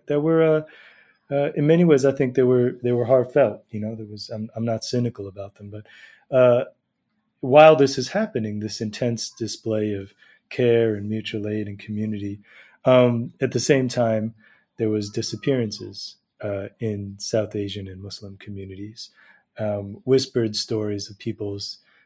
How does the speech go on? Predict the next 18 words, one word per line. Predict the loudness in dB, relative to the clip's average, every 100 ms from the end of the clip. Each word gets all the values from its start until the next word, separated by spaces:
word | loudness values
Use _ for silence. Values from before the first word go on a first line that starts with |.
| _
parents | -8 -6 -6 -8 -10 -12
or | -14 -18 -20 _ -10
uncles | -10 -8 -10 -10 -14 -18
or | -18 -20 _ _
grandparents | -6 -4 -4 -8 -12 -12 -14 -18 -20
or | -16
rel-, | -8 -6 -6
other | -8 -6
relatives, | -4 -4 -6 -10 -14 -14
friends | -6 -4 -4 -6 -12
going | -10 -10 -6
missing, | -6 -6 -8 -16
and | -16
nobody | -14 -10 -10 -10
knows | -12 -14 -14
where | -14
they | -10
are. | -8 -8 -10